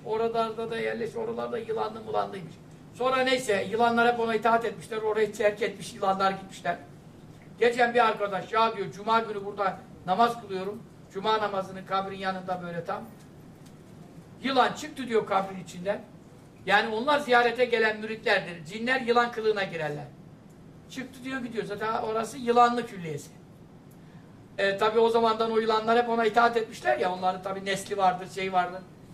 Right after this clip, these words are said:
Bizim gibi değil ki, hayvanların bile şeceresi var. Bizimki hepsi kopmuş gitmiş. Ondan sonra kabri şeriften diyor, böyle ziyarete gelmiş,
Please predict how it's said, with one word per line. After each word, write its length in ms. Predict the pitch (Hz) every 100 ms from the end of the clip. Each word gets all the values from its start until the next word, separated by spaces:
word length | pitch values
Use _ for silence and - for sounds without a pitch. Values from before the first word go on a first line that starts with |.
| - 165
Bizim 220 | 175 196
gibi 240 | 208 220
değil 180 | 370 -
ki, 80 | 214
hayvanların 600 | 208 208 208 202 202 196
bile 160 | 190 233
şeceresi 500 | 277 294 311 349 370
var. 220 | 240 190
Bizimki 340 | 190 202 233
hepsi 200 | 226 -
kopmuş 360 | - 277 - -
gitmiş. 360 | - - - - - - - - - - - - -
Ondan 340 | 233 233 202
sonra 280 | 190 185 226 - - - - - -
kabri 340 | 220 240 208
şeriften 500 | 202 196 - 180 170
diyor, 240 | 190 254
böyle 160 | 233 233
ziyarete 400 | 233 233 220 220
gelmiş, 300 | 196 170 151